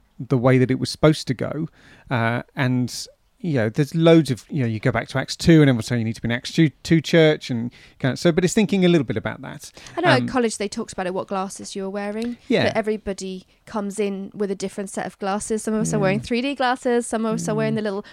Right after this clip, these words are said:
Speaker 2: prismy glasses, some of us are wearing, um, bright purple glasses. We don't, and we don't usually know that we're wearing those glasses.
Speaker 1: Yeah.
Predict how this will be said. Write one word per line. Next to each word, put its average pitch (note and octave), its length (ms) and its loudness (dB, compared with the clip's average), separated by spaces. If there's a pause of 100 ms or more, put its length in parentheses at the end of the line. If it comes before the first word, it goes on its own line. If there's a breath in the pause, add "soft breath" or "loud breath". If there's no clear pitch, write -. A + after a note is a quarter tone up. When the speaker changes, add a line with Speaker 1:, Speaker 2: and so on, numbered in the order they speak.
(140)
Speaker 2:
prismy D#4+ 320 2
glasses, C#4+ 480 0
some A3+ 180 -10
of G#3 100 -10
us G#3 140 -10
are G#3+ 60 -8
wearing, G#3 400 -8 (400 soft breath)
um, G3 340 -8 (220)
bright C#4+ 300 0
purple D#4 300 2
glasses. B3+ 400 -4
We C4+ 100 -4
don't, D4 460 -2
and A#3 100 -4
we B3 60 -8
don't C4+ 260 -6
usually A#3+ 260 -6
know A3+ 200 -2
that G3+ 140 -10
we're G3+ 180 -4
wearing G#3 400 -4
those G#3 220 -8
glasses. C#3+ 680 -4
Speaker 1:
Yeah. - 60 -20